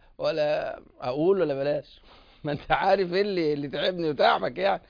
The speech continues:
كل الدنيا اللي تعبانة دي مش هتلاقيها موجودة. ده هيطلعها من بقه يديها لك يا راجل. ده هيفرش لك سريرك ويقول لك: "نام أنت مكاني وأنا هنام على الأرض".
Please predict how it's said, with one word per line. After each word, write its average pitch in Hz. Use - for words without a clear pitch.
كل 247
الدنيا 202
اللي 170
تعبانة 180
دي 214
مش 123
هتلاقيها 147
موجودة. 175
ده 147
هيطلعها 156
من 160
بقه 175
يديها 147
لك 160
يا 135
راجل. 180
ده 143
هيفرش 160
لك 190
سريرك 185
ويقول 180
لك: -
"نام 208
أنت 196
مكاني 196
وأنا 180
هنام 175
على 156
الأرض". 214